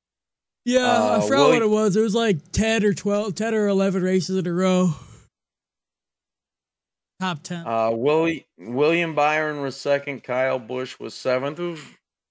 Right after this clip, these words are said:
Speaker 2: was a good send-off for him. Um, Hamlin, Larson,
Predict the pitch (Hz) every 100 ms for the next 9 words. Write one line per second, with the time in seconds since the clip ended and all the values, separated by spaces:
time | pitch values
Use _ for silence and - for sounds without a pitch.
0 | _ 180 262 320 208 143 214 180 - 165
1 | 160 165 123 104 107 - 120 113 107 110
2 | 113 117 113 - - 107 110 110 107 101
3 | 95 _ _ _ _ _ _ - 143 165
4 | 175 180 170 160 147 147 156 156 143 -
5 | - - 156 147 147